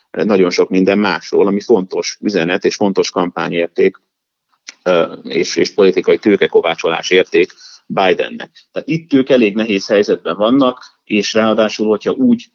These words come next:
ö, kerül, ö, Donald Trump szenátus szavazás elé, hogy már nem elnök, pedig ugye most már ez van, akkor egy magánember elleni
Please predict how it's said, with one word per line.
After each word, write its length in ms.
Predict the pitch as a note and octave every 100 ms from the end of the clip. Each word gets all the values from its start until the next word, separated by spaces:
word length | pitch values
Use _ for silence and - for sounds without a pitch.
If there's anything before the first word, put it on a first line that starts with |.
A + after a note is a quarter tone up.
| _ -
ö, 200 | F2 -
kerül, 500 | G2+ F#2+ F#2 F#2+ _ _ _ _ -
ö, 420 | D#2+ - - - D#2
Donald 300 | G2+ G2+ F2+
Trump 300 | - F#2+ F2+ _ _
szenátus 580 | - G#2 F#2+ F2+ F2 -
szavazás 520 | G#2 G2 F#2 F2+ -
elé, 180 | F#2 E2
hogy 180 | F#2 F#2+
már 360 | F#2+ F2+ - -
nem 180 | F2 F2
elnök, 340 | E2 G#2+ -
pedig 220 | F2 D#2+
ugye 160 | D#2 E2
most 200 | E2 -
már 160 | E2
ez 160 | F2 G2+
van, 100 | G#2+
akkor 220 | G2 -
egy 80 | F#2
magánember 640 | C3 D3+ A#2 G#2+ F#2+ F2+
elleni 460 | G2 G#2 G2+ F#2+